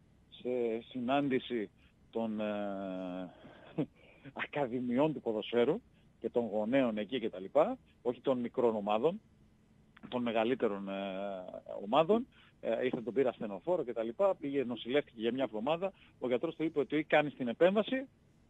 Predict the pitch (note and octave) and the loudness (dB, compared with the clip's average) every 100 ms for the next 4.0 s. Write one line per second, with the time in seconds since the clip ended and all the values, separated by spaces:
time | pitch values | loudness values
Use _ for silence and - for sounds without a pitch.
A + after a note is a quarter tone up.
0 | _ _ _ _ _ _ - A#3+ - - | _ _ _ _ _ _ 4 6 4 -2
1 | _ _ _ _ _ _ _ _ - _ | _ _ _ _ _ _ _ _ -20 _
2 | _ _ - A2+ D3+ C#3 B2+ A#2+ A#2 C3+ | _ _ -8 -6 -2 -2 2 4 4 4
3 | D#3 C#3+ B2+ B2+ A#2 A#2+ A2 C3 A2+ G#2+ | 0 4 6 6 6 2 2 0 0 -2